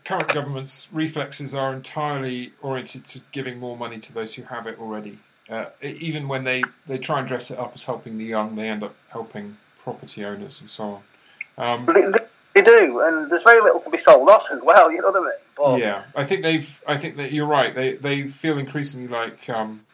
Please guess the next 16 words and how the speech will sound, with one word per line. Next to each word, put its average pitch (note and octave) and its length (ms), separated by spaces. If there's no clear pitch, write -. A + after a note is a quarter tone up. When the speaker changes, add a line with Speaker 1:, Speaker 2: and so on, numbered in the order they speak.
Speaker 1:
they've, A#2 420
um, A2+ 440
they've A#2 180
sold C3+ 280
everything A2+ 320
that - 240
wasn't A2 260
nailed G#2 240
down, G#2+ 320
and G#2 100
they're G#2+ 220
probably A2 240
looking G#2 280
for - 100
the G#2+ 100
exit. G#2 380